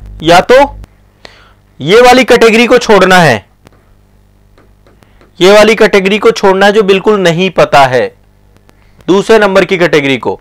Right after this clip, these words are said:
इसको अटेम्प्ट करना है, इसको आप अटेम्प्ट करेंगे और ये रेगुलर अभी अभ्यास में लाना है, इसको भी अटेम्प्ट करेंगे हम लोग, ये दोनों अटेम्प्ट करेंगे।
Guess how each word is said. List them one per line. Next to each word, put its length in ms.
इसको 240
अटेम्प्ट 320
करना 300
है, 220
इसको 260
आप 240
अटेम्प्ट 360
करेंगे 480
और 220
ये 140
रेगुलर 400
अभी 300
अभ्यास 480
में 100
लाना 260
है, 240
इसको 340
भी 120
अटेम्प्ट 360
करेंगे 340
हम 160
लोग, 340
ये 100
दोनों 280
अटेम्प्ट 360
करेंगे। 480